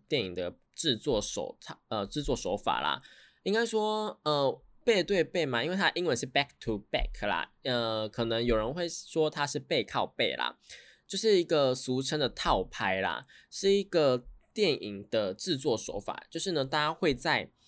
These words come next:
呃，你可能制作续集或者什么的时候呢，同时去进行后面的拍摄。就像是我们的那个，呃，最明显的例子就是《复仇者联盟》啦，《复仇者联盟三》跟四啊，还有，呃，同一系列的漫威的《黑豹》啊，他们其实呢，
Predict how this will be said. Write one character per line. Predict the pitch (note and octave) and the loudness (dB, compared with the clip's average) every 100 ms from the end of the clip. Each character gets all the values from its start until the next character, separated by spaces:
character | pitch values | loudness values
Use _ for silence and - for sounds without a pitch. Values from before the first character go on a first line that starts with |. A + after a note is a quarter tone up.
| - - | -20 -8
呃， | B2+ B2 | -2 0
你 | A#2 G#2+ | -2 -4
可 | A2+ | -4
能 | G#2+ G#2 | -4 -4
制 | A#2 E3+ | -6 -4
作 | E3 | -4
续 | D#3 - C3 | -4 -4 -4
集 | - G2 | -4 -6
或 | B2+ | -4
者 | B2+ | -2
什 | A#2 | -4
么 | F#2 | -6
的 | E2 | -8
时 | - | -10
候 | F#2 A#2 | -6 -4
呢， | G#2 G2 - _ _ - | -4 -8 -10 _ _ -2
同 | A#2+ C#3+ | 0 2
时 | D#3+ B2+ | 0 -2
去 | B2 | -2
进 | C3+ D3 B2 | -4 -2 -2
行 | - F#2 | -4 -6
后 | - A#2+ | 0 0
面 | A2+ | 0
的 | F2+ | -4
拍 | F#2 F#2+ | -8 -8
摄。 | - F2+ - _ _ | -6 -6 -10 _ _
就 | - G#3 | -2 0
像 | F#3+ F#3 | 0 -2
是 | - F3+ | 0 0
我 | B2+ G#2+ | 2 0
们 | G#2 G2+ | 0 -2
的 | G2+ G#2+ | -2 -2
那 | G#2+ B2+ | -2 -4
个， | A#2+ A2 G2+ G2 | -4 -2 -2 -4
呃， | G#2+ G2 G#2 | -4 -6 -6
最 | - | -4
明 | E3+ C#3 | -2 -2
显 | C#3+ G#2 | -2 -2
的 | G2 | -2
例 | B2 B2 | -2 -4
子 | |
就 | G#2+ | -4
是 | A2+ | -6
《复 | A#2 C3+ | -4 -4
仇 | G#2+ | -2
者 | G2 F2+ | -4 -4
联 | E2+ | -6
盟》 | F#2+ D2+ | -8 -8
啦， | D#2+ - - - | -8 -8 -12 -8
《复 | - A3 | -2 0
仇 | F#3+ | 0
者 | C3+ | 0
联 | B2+ | 0
盟 | D3+ A#2+ | 0 -2
三》 | - C#3+ C#3+ | 0 0 0
跟 | C3+ | 0
四 | C#3 - B2+ | -2 -4 -2
啊， | G2+ | -2
还 | F#2+ A2+ | 0 0
有， | G2 - _ _ _ | 0 -4 _ _ _
呃， | A2+ G#2 F2 - | -2 0 -2 -2
同 | C3 | 0
一 | B2+ | 0
系 | C3+ E3 | 0 0
列 | D3 | 0
的 | B2 | 0
漫 | C#3+ B2 | 0 0
威 | A2+ A2+ | 0 0
的 | G#2+ | -2
《黑 | - A#2+ | -2 -2
豹》 | A2 A2+ | 0 0
啊， | F#2 F2 | 0 -2
他 | F3 | -2
们 | E3+ D3 | -2 -2
其 | - A#2+ | -2 -2
实 | - A2 | -4 -4
呢， | A2+ A#2 | -4 -4